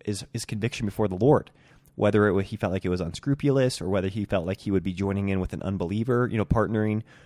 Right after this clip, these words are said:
with an unbeliever that he felt like wasn't wise. And, you know, he missed out on millions of dollars, you know, in hindsight, but he still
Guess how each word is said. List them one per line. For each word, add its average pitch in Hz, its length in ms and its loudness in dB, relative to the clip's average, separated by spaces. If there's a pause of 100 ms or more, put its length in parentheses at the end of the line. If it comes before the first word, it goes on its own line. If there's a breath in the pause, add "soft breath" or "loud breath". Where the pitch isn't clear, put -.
(120)
with 107 140 -6
an 95 100 -4
unbeliever 107 640 2
that 92 120 -2
he 107 80 -2
felt - 200 -4
like 101 160 -6
wasn't 95 380 -2
wise. 107 440 -2 (480 loud breath)
And, 104 460 2
you 110 100 2
know, 95 160 4
he 107 180 -4 (120)
missed - 220 -2
out 113 100 2
on 104 160 2
millions 127 340 6
of 104 100 -4
dollars, 107 560 -2 (100)
you 117 140 -2
know, 98 120 2
in 92 80 -4
hindsight, 107 500 -4 (680)
but 123 120 0
he 120 40 -4
still 123 420 2